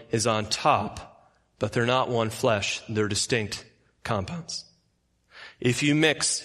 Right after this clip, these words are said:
chocolate chips with cookie dough, you may mix them, but they remain separate. You can tell what I've been eating lately <laughs> by those two analogies. But if you have two different compounds, and they are melded together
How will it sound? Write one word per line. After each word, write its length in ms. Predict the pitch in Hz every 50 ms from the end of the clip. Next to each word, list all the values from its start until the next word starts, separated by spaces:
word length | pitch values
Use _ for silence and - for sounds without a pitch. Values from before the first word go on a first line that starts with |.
| - -
chocolate 440 | - - 143 139 147 143 - 156 147
chips 460 | - - 226 - - - - - -
with 240 | - 123 123 123 -
cookie 280 | - 190 190 - 151 113
dough, 280 | 101 90 87 85 95 - - - - _ _ _ _ -
you 140 | 120 127
may 160 | 143 151 160 156
mix 300 | 147 175 208 - - -
them, 260 | - - - 92 - - - _ _ _ _ _ _ _ _ _
but 140 | - 107 -
they 140 | 123 123 120
remain 440 | 117 120 113 113 123 131 113 107
separate. 520 | - - - - 139 123 - 113 95 101 - - - - _
You 80 | - 117
can 140 | - 123 117
tell 200 | - 143 135 120
what 120 | 113 113
I've 120 | 107 104
been 220 | 95 104 104 - -
eating 340 | 120 120 113 104 92 90 - - -
lately 340 | 123 110 95 104 101 92 - -
<laughs> 40 | -
by 180 | 127 - 127
those 200 | - 131 120 -
two 160 | - - - 175
analogies. 580 | 123 165 139 117 113 101 104 95 92 92 - - - - 147 - - - - - - - - - - - - - - - - - - - -
But 120 | 151 156
if 180 | 165 151 - 175
you 140 | 196 214 165
have 340 | 185 196 165 127 127 -
two 500 | - - - - 202 202 208 214 214 220
different 640 | 214 - - 127 113 - 170 185 180 - 190 175 120
compounds, 840 | - 147 131 123 113 - - 98 92 95 85 - - - - - - _ _ _ _ _ _ _ _ _ _ _ _ _ - _ _ _ _
and 200 | 127 120 120 117
they 180 | 117 143 156 170
are 80 | 175 165
melded 340 | 160 160 160 143 143 131
together 540 | 135 - 143 107 127 127 139 135 113 104 95